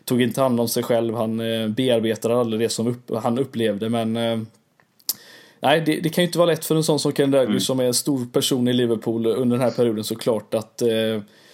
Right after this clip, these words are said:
Speaker 1: ja, en sån här olycka händer. Och, eh, han har ju dessutom en son som står i publiken, som man inte vet riktigt, eh, händer någonting. Vad,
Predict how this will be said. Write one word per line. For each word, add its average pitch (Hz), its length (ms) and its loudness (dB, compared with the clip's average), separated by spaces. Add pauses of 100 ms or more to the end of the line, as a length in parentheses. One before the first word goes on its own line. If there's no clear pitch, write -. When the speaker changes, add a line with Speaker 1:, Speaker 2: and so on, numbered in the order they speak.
(680)
Speaker 1:
ja, - 260 2 (120)
en 151 100 2
sån 139 120 0
här 135 120 4
olycka 139 320 0
händer. 120 340 2
Och, 117 280 -2
eh, 120 120 2 (320)
han 123 140 2
har 120 100 4
ju 117 60 4
dessutom 117 320 0
en 127 60 2
son 127 320 2
som 143 140 0
står 131 240 0
i 131 40 -2
publiken, 127 480 0
som 127 80 -4
man 120 100 2
inte 120 120 -4
vet 117 260 0
riktigt, 120 420 -6
eh, 127 100 0
händer 123 280 2
någonting. 113 540 -2
Vad, 127 600 2